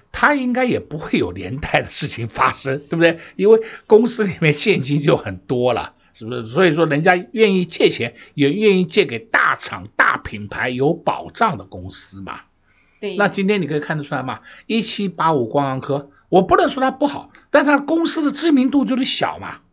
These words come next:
Speaker 1: 那也是小公司嘛。那小公司能够贷到一百零八亿，哇，好大利多！实际上不是，实际上不是这么一回事。所以王彤今天就特别花点时间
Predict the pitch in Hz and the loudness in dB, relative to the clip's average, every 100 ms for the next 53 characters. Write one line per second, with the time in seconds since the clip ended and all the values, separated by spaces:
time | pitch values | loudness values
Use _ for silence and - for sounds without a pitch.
0 | _ _ 165 247 220 311 - - - 165 | _ _ -2 0 2 0 -4 -6 -6 -6
1 | - - 160 - - - - 320 208 208 | -6 -6 -6 -6 -12 -8 -4 2 4 4
2 | 294 359 320 247 208 277 - 285 233 202 | 2 -2 -2 -2 0 0 2 2 4 0
3 | - 285 - 147 123 147 175 208 208 262 | 2 0 0 -2 -2 -4 0 2 2 0
4 | 196 - - 427 440 392 302 - 254 226 | -4 -4 6 8 10 8 4 2 4 4
5 | 247 381 285 233 247 190 190 196 196 - | 4 2 2 2 0 2 4 4 2 -10
6 | _ - 131 143 147 98 - 104 - 120 | _ -10 -2 -2 -2 -8 -10 -10 -8 -8
7 | 107 - _ _ - - 113 143 143 120 | -12 -14 _ _ -16 -12 -8 -4 -4 -4
8 | - 95 117 - 170 147 - 131 107 120 | -10 -10 -6 -6 -4 -6 -4 -4 -4 -6
9 | - 98 - - 107 80 _ - - - | -8 -10 -10 -8 -10 -12 _ -20 -20 -6
10 | 156 151 127 - - _ - 131 170 131 | -2 -2 -2 -8 -20 _ -6 -2 0 0
11 | 135 139 143 139 123 - 147 110 113 131 | -2 -2 -4 -4 -6 -6 -6 -6 -8 -4
12 | 131 120 82 - 101 98 113 | -2 -4 -8 -14 -12 -10 -10